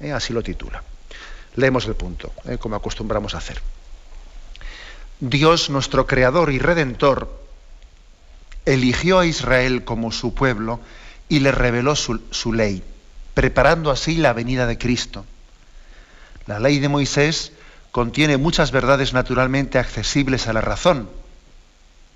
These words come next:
Estas están declaradas y autentificadas en el marco de la alianza de la salvación.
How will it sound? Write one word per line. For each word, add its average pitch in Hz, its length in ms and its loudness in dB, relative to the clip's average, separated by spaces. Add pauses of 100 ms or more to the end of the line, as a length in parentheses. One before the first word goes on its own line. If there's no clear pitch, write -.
(140)
Estas 123 300 -2
están 131 360 0
declaradas 123 640 2
y 135 40 2
autentificadas 127 1000 0 (440)
en 120 160 0
el 117 100 -2
marco 139 640 0 (880)
de 123 220 2
la 117 260 4
alianza 131 760 0
de 120 100 2
la 110 100 0
salvación. 98 640 -6